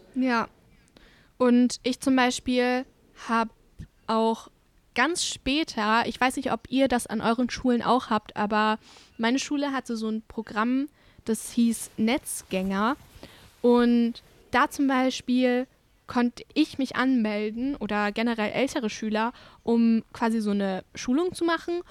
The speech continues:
und dann Kinder, also Fünf-, Sechstklässler, über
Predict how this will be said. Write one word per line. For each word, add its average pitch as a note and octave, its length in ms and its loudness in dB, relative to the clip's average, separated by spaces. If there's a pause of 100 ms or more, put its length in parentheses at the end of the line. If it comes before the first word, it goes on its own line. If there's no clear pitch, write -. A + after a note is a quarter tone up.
(260)
und B3+ 220 0
dann C4 360 2 (680)
Kinder, D4+ 520 2
also G3+ 340 0
Fünf-, D4+ 400 0 (120)
Sechstklässler, C4 840 -2 (380)
über A#3+ 500 4